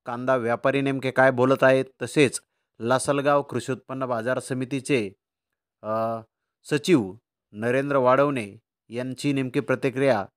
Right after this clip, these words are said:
यावरती काय आहे, सविस्तर आपण या व्हिडिओमध्ये त्याची माहिती पाहणार आहोत. मित्रांनो, मध्य प्रदेशच्या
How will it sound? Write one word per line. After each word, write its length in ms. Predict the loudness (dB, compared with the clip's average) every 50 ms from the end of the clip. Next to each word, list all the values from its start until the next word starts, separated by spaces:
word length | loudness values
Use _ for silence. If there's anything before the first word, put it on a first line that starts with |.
| _
यावरती 440 | -8 -2 -2 0 0 -2 -4 -6 -8
काय 260 | -4 0 2 4 6
आहे, 280 | 6 6 4 2 0 -4 -8 _
सविस्तर 420 | -12 -12 -12 -12 -8 -6 -6 -6
आपण 220 | -4 -4 -6 -4
या 100 | -4 -4
व्हिडिओमध्ये 380 | -4 -2 -2 -4 -4 -4 -6 -4
त्याची 240 | -4 -6 -6 -6 -8
माहिती 300 | -6 -6 -6 -6 -6 -2
पाहणार 300 | 0 0 2 4 4 6
आहोत. 220 | 6 6 6 6 2 0 _ _ _ _ _ _ _ _ _ -4
मित्रांनो, 480 | 0 2 2 2 4 2 2 2 0 -6 -10 _ _ _ _ _ -6
मध्य 280 | -4 -4 0 2 0
प्रदेशच्या 640 | 2 2 0 0 0 -2 2 4 6 6 6 4